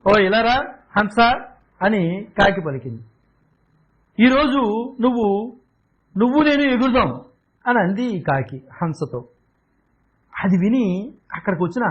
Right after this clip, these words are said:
హంసలన్నీ కూడా ఒక్కసారి నవ్వే. అవి ఆ వదరబోతు కాకిని చూసి ఇలా అన్నాయి, "మేము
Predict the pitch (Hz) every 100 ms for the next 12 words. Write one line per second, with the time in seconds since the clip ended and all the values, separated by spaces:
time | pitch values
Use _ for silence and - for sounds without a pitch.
0 | 131 185 208 277 277 269 269 269 262 214
1 | 233 226 202 214 247 226 214 190 185 214
2 | 139 - _ _ _ _ _ _ _ _
3 | _ _ _ _ _ _ _ - 254 254
4 | 240 - 196 196 160 196 247 277 254 233
5 | 240 233 262 240 247 - 226 190 220 294
6 | _ _ _ _ _ _ 208 208 175 156
7 | 147 214 247 202 240 262